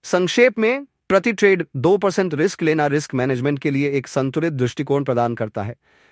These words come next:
जिससे आप हारने की लकीरों से बच सकते हैं, बड़ी गिरावट को रोक सकते हैं। उचित रिस्क प्रबंधन का अभ्यास करें,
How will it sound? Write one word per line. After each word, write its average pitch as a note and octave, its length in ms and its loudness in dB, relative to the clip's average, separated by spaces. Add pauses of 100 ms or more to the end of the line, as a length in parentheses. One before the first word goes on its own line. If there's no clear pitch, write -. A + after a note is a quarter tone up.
(100)
जिससे F#3+ 300 0
आप G3+ 240 4 (260)
हारने F3+ 360 4
की F3+ 120 -2
लकीरों E3+ 340 0
से E3+ 120 -2
बच D3 220 0
सकते A#2 340 -6
हैं, A2 120 -8 (400)
बड़ी C#3+ 280 2
गिरावट D#3 400 2
को D3 120 -2
रोक A2+ 200 -2
सकते A2 300 -6
हैं। A2 120 -8 (420)
उचित G3 300 2
रिस्क F#3 220 -2
प्रबंधन D3 500 0
का D3+ 100 2
अभ्यास A#2 420 -2
करें, A#2 240 -8